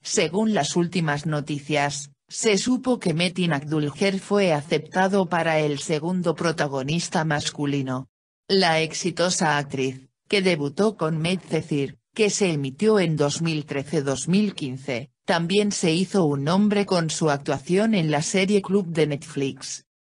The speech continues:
Ner Bulut escribirá el guión de la serie, dirigida por Ulya Gezer.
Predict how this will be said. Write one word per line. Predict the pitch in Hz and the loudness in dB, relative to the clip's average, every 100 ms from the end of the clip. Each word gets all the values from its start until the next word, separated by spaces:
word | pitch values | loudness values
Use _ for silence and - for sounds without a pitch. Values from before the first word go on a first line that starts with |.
| _ _ _ _ - | _ _ _ _ -4
Ner | 180 165 165 | 0 2 2
Bulut | 156 156 165 180 | 0 0 0 0
escribirá | 131 127 - 143 139 143 170 | -4 -6 0 0 2 0 2
el | 147 147 | 2 0
guión | 147 151 208 208 | 0 2 2 2
de | 160 | 0
la | 123 | -2
serie, | - 156 143 143 131 135 _ - | -2 -2 0 -2 -4 -8 _ -8
dirigida | 180 208 190 - 196 202 190 | 0 2 2 2 0 2 0
por | - 143 | 0 0
Ulya | 175 196 170 156 | 2 2 0 -2
Gezer. | - 156 156 131 - | -6 -6 -4 -4 -6